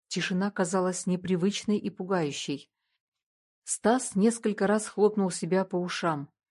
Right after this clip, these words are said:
избавляясь от звона. "Эй, русские!" Тот же голос, что и в начале, только без прежнего гонора.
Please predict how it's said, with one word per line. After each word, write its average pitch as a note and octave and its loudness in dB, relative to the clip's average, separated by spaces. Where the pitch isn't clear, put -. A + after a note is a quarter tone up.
избавляясь E3+ 0
от E3 -2
звона. D3 -6
"Эй, A#3 8
русские!" F3 4
Тот E3 -2
же E3 2
голос, D#3 0
что - -4
и D#3 2
в D3 -4
начале, A3 0
только F#3 0
без D#3+ -4
прежнего F3+ 0
гонора. D3+ -2